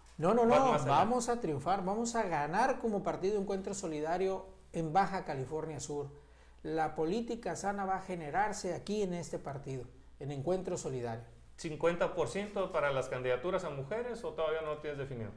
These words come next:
Speaker 1: Estamos buscando el mayor número de participación en mujeres. Nuestra intención es llevar el mayor número en cuanto a la equidad de género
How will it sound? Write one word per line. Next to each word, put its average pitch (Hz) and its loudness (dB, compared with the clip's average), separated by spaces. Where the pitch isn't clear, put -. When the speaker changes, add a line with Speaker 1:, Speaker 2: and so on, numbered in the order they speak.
Speaker 1:
Estamos 247 4
buscando 277 2
el 262 2
mayor 214 4
número 262 4
de 196 4
participación 175 -2
en 165 -2
mujeres. 120 -6
Nuestra 156 0
intención 165 0
es 196 -2
llevar 202 2
el 156 0
mayor 147 2
número 240 0
en 151 -4
cuanto 143 -4
a 131 0
la 135 -2
equidad 131 0
de 202 0
género 156 -4